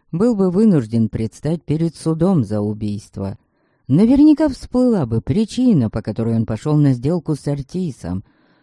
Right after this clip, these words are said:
а значит, я бы превратилась в настоящего изгоя. Нет, ни род Эдвуд, ни род Мюррей не заслужили подобного позора.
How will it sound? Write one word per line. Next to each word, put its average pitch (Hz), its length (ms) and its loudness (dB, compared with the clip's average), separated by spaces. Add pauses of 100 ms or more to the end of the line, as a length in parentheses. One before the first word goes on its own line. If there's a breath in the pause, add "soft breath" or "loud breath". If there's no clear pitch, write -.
(140)
а 185 120 -2
значит, 254 360 2
я 262 160 0
бы 165 140 0
превратилась 113 720 -4
в 135 80 0
настоящего 226 800 0
изгоя. 117 760 -2 (880)
Нет, 165 680 2
ни 160 180 0
род 131 300 -2
Эдвуд, 160 440 -4
ни 123 120 4
род 113 300 -2
Мюррей 120 580 -2 (380)
не 165 220 4
заслужили 202 720 0
подобного 120 720 -2
позора. 113 680 -6